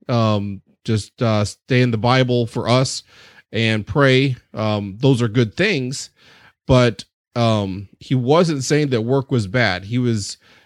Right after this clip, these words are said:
trying to say and teach us that, um, there is a time and a place for these different parts of our life. So we can look in Ecclesiastes chapter three.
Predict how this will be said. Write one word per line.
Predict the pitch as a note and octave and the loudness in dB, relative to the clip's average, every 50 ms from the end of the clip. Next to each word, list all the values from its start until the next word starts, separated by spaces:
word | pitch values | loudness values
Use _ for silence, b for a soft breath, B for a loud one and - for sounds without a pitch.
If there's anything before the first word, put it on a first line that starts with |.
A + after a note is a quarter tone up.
| b b b | b b b
trying | - - C#3+ C#3 D#3+ G3+ G#3 | -6 -2 0 0 2 2 2
to | F3 C#3 B2+ | 4 2 2
say | - - C3 B2+ A#2+ A#2 A2+ A2 A2 A2 C3 - - | 2 0 0 2 2 4 2 2 2 0 -2 -6 -6
and | G#2 A2 A2+ A2 G#2 - | -4 -4 -4 -4 -4 -6
teach | - D#3+ D#3+ D#3+ C#3 - | -4 -2 -2 -2 0 0
us | C3 A#2 A#2 A#2 - - | 0 0 0 0 -2 -4
that, | - A#2+ A2+ A2+ G#2+ G#2+ G#2+ - - - b b b b b b b b b _ | -4 -2 0 0 0 0 -2 -4 -10 -18 b b b b b b b b b _
um, | - A2+ A2+ A2+ A2+ G#2+ G#2 G2 - _ | -4 -2 0 0 0 0 -2 -6 -10 _
there | - A#2+ B2+ C3 C3 C3 | -4 0 2 4 4 6
is | C3 B2 A2 | 4 4 4
a | A#2+ A2 A2+ | 4 2 2
time | A2 - - - - D3+ D3+ D3+ D3 D3 C#3+ C#3 B2 | 0 -4 -8 -8 -6 -2 0 0 2 2 2 0 0
and | A2+ A#2 | -2 -2
a | A2+ | -4
place | A2 - - - F#3 F#3 E3 C3 A#2 A#2 A#2 - - - - _ _ _ _ _ _ _ | -4 -6 -6 -4 0 0 2 2 0 0 -4 -6 -8 -14 -16 _ _ _ _ _ _ _
for | _ - C#3+ C3+ B2+ B2 B2 A#2+ A#2+ A#2+ A#2+ A2+ A2 - _ _ _ _ _ _ _ _ _ _ _ _ _ | _ -4 0 0 2 2 2 2 2 2 0 -2 -4 -8 _ _ _ _ _ _ _ _ _ _ _ _ _
these | - B2+ A#2+ A2 | 0 2 2 2
different | A#2 C3+ A#2+ B2 A#2+ A2 - | 0 -2 -2 -2 -2 -2 0
parts | - A#2+ A#2+ A2+ - | 0 0 0 0 -2
of | A2 G2 | -4 -6
our | G#2 G2+ G2 | -4 -4 -4
life. | G#2 A2+ G#2+ F2 D2+ - - - _ _ b b b b b b b | -2 -2 -2 -4 -4 -6 -10 -18 _ _ b b b b b b b
So | b - B2+ | b -2 2
we | A#2+ C3 C3+ | 4 4 4
can | A#2 C3+ B2+ | 4 2 2
look | B2+ B2+ C#3 C#3 C3+ - - - - | 4 4 6 6 4 2 -2 -8 -2
in | D3 C#3 C3 B2+ B2+ B2 B2 A#2+ A#2 A#2 A#2 A#2 A2 - - | 0 2 4 4 4 4 4 2 2 0 0 -2 -2 -4 -6
Ecclesiastes | - A#2 - - C#3+ D3 D#3+ D3+ C3 D3 C#3+ C3+ C3+ B2 B2 A#2+ A2+ | -8 -8 -4 0 2 2 2 2 2 2 2 2 2 2 0 -2 -2
chapter | - - C3 C3+ - - A#2 | 0 0 0 0 0 -4 -8
three. | - - - C#3+ F3 G#3+ F#3 B2+ A2 A2 A#2 - | -8 -8 -8 -6 -2 0 0 0 0 -2 -4 -6